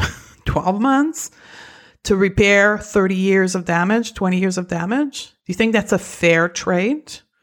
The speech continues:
That's what the process of unlearning, dieting, and learning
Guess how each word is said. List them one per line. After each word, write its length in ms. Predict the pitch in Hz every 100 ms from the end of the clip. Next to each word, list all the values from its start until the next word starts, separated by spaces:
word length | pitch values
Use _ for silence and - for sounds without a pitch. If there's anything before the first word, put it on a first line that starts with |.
| _ _ _ _ _ _ _ _ _
That's 320 | 196 208 208
what 120 | 233
the 80 | 196
process 480 | 185 202 180 190 180
of 120 | 180
unlearning, 840 | 180 170 180 180 180 165 160 165 160 - _
dieting, 540 | 185 170 170 170 170 170
and 160 | 165
learning 720 | 175 220 247 180 165 165 170